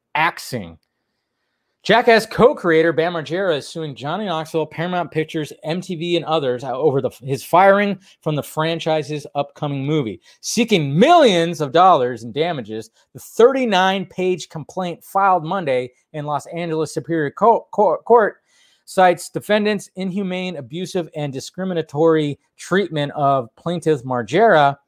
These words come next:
and for their wrongful termination of him from the Jackass franchise he created. So,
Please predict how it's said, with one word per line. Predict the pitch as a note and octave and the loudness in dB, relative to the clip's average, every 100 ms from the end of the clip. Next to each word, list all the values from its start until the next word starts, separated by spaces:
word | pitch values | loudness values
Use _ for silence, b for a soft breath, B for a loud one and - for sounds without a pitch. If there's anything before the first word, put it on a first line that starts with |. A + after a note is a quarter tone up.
| _ - | _ -10
and | D3 | -8
for | - D#3 D3+ C#3+ - | 0 4 6 4 0
their | B2+ D3+ D#3 | 0 2 2
wrongful | B2+ D3 F#3 G3+ G3 G3 F#3+ F#3+ | 4 4 4 2 -2 -2 2 2
termination | F#3 F#3+ F3+ E3+ E3+ D3+ B2+ | 0 -4 -2 -2 -4 -6 -8
of | C3 | -8
him | A2+ F3 D#3 D3 b b | -6 -4 -4 -4 b b
from | - D3+ | -6 -2
the | C#3 | -2
Jackass | G#2 C#3 D3 D#3 D3+ D3 - _ | 0 2 2 2 2 2 -4 _
franchise | _ D3+ C#3+ C#3 C3+ B2+ B2 _ _ _ _ _ _ | _ -4 -4 -2 0 0 -2 _ _ _ _ _ _
he | - D#3 | -2 -2
created. | - D3 C#3+ D#3 A2 E2 - _ _ _ | 0 2 6 4 4 -4 -16 _ _ _
So, | - G#2+ G#2+ G#2 G2+ | -6 -4 -2 -4 -6